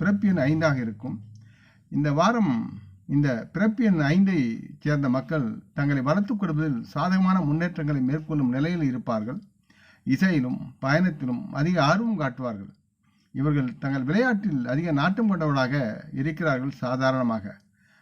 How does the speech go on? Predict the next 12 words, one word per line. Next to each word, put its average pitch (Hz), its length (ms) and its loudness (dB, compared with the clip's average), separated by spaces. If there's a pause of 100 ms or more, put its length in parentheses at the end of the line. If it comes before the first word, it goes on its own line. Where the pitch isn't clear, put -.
(120)
மேலும் 131 360 4 (240)
இதுபோன்ற 147 340 2 (120)
நடவடிக்கைகளில் 156 680 2
பங்கேற்பது 139 560 -2 (460)
சற்று 143 320 -4
சிந்திக்கக்கூடியதாக 170 800 0 (140)
இருக்கும். 107 320 -6 (680)
தொழிலில் 135 460 2 (340)
பங்குகள் 156 460 2
மற்றும் 123 320 -2
வர்த்தகம் 180 380 2
போன்ற 131 260 2